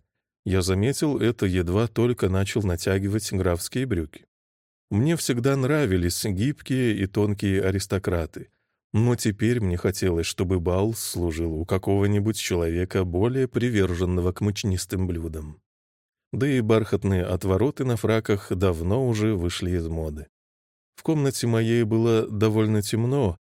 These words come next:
и все же, взглянув в зеркало, я невольно содрогнулся. Кроме того, меня поразил какой-то странный запах.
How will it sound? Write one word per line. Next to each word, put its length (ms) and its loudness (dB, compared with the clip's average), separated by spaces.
и 100 2
все 300 2
же, 160 2
взглянув 480 2
в 40 -2
зеркало, 520 0
я 180 2
невольно 560 0
содрогнулся. 920 -2
Кроме 280 2
того, 300 0
меня 280 0
поразил 540 2
какой-то 560 -2
странный 580 -2
запах. 580 -4